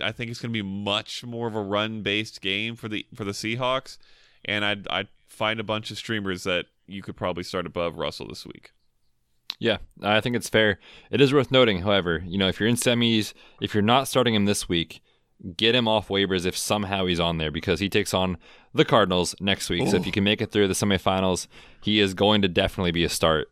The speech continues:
Speaker 2: in your championship matchup. So, uh, something to monitor there. For his pass catchers, man,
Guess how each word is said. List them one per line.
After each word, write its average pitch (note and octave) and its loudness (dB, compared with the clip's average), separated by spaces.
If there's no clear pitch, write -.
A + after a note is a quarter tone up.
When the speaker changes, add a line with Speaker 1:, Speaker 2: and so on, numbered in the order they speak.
Speaker 2:
in E2+ -4
your D#2+ 0
championship D#2 -4
matchup. C#2+ -4
So, E2+ 0
uh, F2+ 2
something G#2 0
to F#2+ 2
monitor F#2 2
there. F2+ 4
For D#3 2
his C#3+ 4
pass D3+ 4
catchers, C#3 2
man, B2+ 0